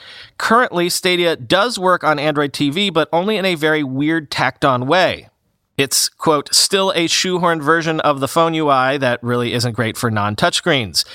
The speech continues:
as nine to five Google aptly put it. Latency might also be the reason that Stadia can't simply be cast to the new Chromecast at launch.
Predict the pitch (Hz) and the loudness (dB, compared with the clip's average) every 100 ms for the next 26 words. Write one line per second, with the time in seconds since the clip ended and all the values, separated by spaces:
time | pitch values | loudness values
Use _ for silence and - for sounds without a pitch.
0 | - - - 95 101 107 101 - 107 98 | -18 -10 -4 -2 -2 -2 -2 -2 -2 -2
1 | 107 104 95 101 - 123 107 - 190 - | -2 -4 -4 -8 -6 -6 -2 0 0 -2
2 | - _ _ _ _ - 220 262 226 190 | -8 _ _ _ _ -2 0 0 -2 -2
3 | 208 202 185 175 - 170 - 175 147 156 | 0 2 0 2 2 2 2 0 2 0
4 | 160 151 156 160 156 147 - 160 147 - | 0 0 0 0 -2 -2 0 0 0 -2
5 | - 160 151 - 147 143 135 135 - - | -2 -2 0 0 0 0 -2 -4 -4 -2
6 | 175 165 - - - 165 156 143 139 - | 2 2 -2 -6 -2 0 0 0 -2 0
7 | 131 127 135 120 - 113 165 185 - | -2 0 -2 0 -2 0 2 2 0